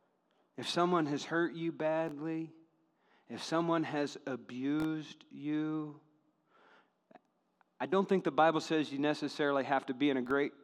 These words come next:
relationship with them all of the time. You have to forgive them, but that doesn't necessarily mean that you have to maintain that close personal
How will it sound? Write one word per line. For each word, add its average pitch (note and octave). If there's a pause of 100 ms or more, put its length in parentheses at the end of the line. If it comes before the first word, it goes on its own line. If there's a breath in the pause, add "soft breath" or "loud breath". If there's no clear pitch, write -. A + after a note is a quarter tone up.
(160)
relationship C3+
with B2
them B2
all B2
of A#2
the A#2
time. C#3
You C3+
have D3
to C3+
forgive B2
them, B2
but B2
that A#2+
doesn't D3+
necessarily D3+
mean C#3+ (300 loud breath)
that D3 (420 soft breath)
you C3
have D3
to C3+
maintain C#3+ (240 loud breath)
that C3
close D3
personal C#3